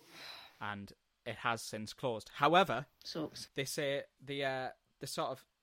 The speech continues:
Speaker 1: swing in and out of staff is pretty ongoing. Not sure why. Could be, could be because
Speaker 2: They're getting robbed twice a week, you know.
Speaker 1: but it, it's stress. It would be a stressful place to be,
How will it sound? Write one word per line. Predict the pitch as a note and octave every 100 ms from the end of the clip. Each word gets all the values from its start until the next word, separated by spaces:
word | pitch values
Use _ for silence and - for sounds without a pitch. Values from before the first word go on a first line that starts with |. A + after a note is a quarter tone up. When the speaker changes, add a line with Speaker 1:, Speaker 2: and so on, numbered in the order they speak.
| _
Speaker 1:
swing | - - E3+ F3+ F3
in | C#3+
and | C#3+
out | C#3 D3+ -
of | C3+
staff | - - C3 F3 - - _ _ _ - _ _
is | C3+ B2 - _ _ -
pretty | F#3 D#3+ D#3 D3+ - - -
ongoing. | C#3 D#3 D#3 D3 D3+ D#3+ E3+ - _ -
Not | D#3 B3+ B3+
sure | - C4 C4 A3
why. | C4 A#3+ G2+ F#2+ - _ _ _ -
Could | - G#3 G#3
be, | B3 A#3+ -
could | - G#3
be | A#3+ A3
because | A3+ - G3+ - - -
Speaker 2:
They're | A#3
getting | B3+ B3
robbed | C4 E4 - -
twice | - F#3+ D#3+ -
a |
week, | D3 C#3+ - F#3
you |
know. | E3+ D#3+
Speaker 1:
but | D3
it, | F3 -
it's | F3 -
stress. | - A#3 -
It | F#3
would | F3+
be | G3
a |
stressful | - G3+ -
place | - A#2 -
to |
be, | - F#2+